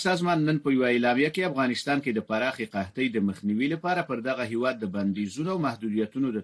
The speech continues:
تعدیل غوښتنه کړې. دغه سازمان له مرسته کوونکو هیوادونو، ملګرو ملتونو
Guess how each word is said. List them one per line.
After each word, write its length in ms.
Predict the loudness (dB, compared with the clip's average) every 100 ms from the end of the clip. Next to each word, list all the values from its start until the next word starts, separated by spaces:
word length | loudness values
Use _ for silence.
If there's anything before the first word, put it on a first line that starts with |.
| -6
تعدیل 280 | -6 -6 -8 -10
غوښتنه 360 | -14 -12 -10 -12
کړې. 200 | -16 -20 _ _ _ _ _ -6 -2
دغه 160 | -2 0
سازمان 320 | 0 0 0 0
له 60 | 0
مرسته 240 | -2 -4 -4 -2
کوونکو 400 | 0 0 -2 0
هیوادونو، 520 | 2 2 0 -2 -4 -6 _ _ _
ملګرو 400 | -4 -2 0 -2 0
ملتونو 500 | -2 -2 -2 -4